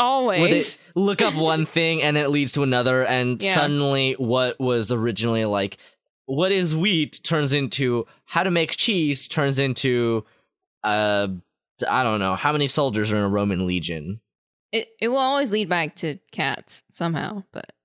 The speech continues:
Speaker 1: Yeah, you'll always
Speaker 2: Yeah.
Speaker 1: end up somewhere around cats. I
Speaker 2: Yeah.
Speaker 1: tend to Wikipedia a lot of food.
Speaker 2: <laughs> Yeah.
Speaker 1: I love,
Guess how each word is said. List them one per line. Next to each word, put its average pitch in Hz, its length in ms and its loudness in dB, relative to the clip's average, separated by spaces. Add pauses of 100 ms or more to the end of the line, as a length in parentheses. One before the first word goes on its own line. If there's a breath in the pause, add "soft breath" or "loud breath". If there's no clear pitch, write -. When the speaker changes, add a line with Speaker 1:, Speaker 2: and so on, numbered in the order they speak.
(140)
Speaker 1:
Yeah, 165 280 0
you'll 202 220 0
always 196 240 2
Speaker 2:
Yeah. 160 60 2
Speaker 1:
end 139 80 0
up 120 100 0
somewhere 117 440 2
around 90 240 0
cats. 90 280 -2
I 202 260 0
Speaker 2:
Yeah. 175 300 -4
Speaker 1:
tend 165 180 0
to 151 60 2
Wikipedia 113 580 0
a - 40 0
lot 101 200 0
of 95 80 -4
food. 110 580 -2 (360)
Speaker 2:
<laughs> - 340 -18
Yeah. 254 1120 0
Speaker 1:
I 202 60 0
love, 101 360 -2